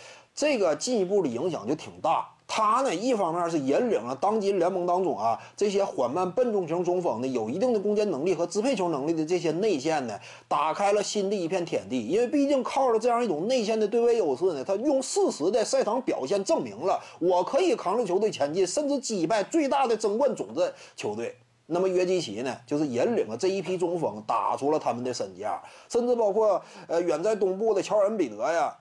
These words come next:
别看说首轮出局，但是因为约基奇今年的优质发挥呢，干进了西部决赛，恩比德都连带的沾光了。这就是目前呢这样一种影响。约基奇不光是引领了掘金这支球队，更是引领了当今联盟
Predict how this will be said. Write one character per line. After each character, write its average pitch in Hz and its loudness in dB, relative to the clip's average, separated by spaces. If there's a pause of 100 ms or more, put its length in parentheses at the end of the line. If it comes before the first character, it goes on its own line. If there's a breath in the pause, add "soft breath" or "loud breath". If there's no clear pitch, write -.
(100)
别 175 -2
看 226 2
说 233 4
首 160 -2
轮 190 0
出 226 0
局， 208 2
但 165 0
是 175 -2
因 254 2
为 208 2
约 254 2
基 311 2
奇 240 -2
今 240 0
年 170 0
的 190 2
优 190 4
质 202 2
发 185 2
挥 151 0
呢， 127 -6
干 214 0
进 208 0
了 208 2
西 190 -2
部 190 2
决 131 -4
赛， 165 0
恩 320 0
比 135 -2
德 143 0
都 190 2 (520 loud breath)
连 139 0
带 180 2
的 151 0
沾 135 -2
光 95 -2
了。 - -18 (180)
这 196 0
就 190 4
是 185 2
目 208 0
前 123 0
呢 131 -2
这 160 0
样 160 2
一 - 0
种 127 0
影 110 -4
响。 107 -6
约 202 2
基 220 -4
奇 185 0
不 240 -2
光 180 0
是 180 2
引 156 2
领 113 0
了 110 -8
掘 151 -2
金 196 -2
这 220 2
支 214 0
球 135 -6
队， 165 2
更 170 -2
是 156 -2
引 135 2
领 131 2
了 117 -4
当 214 0
今 208 0
联 160 2
盟 131 -2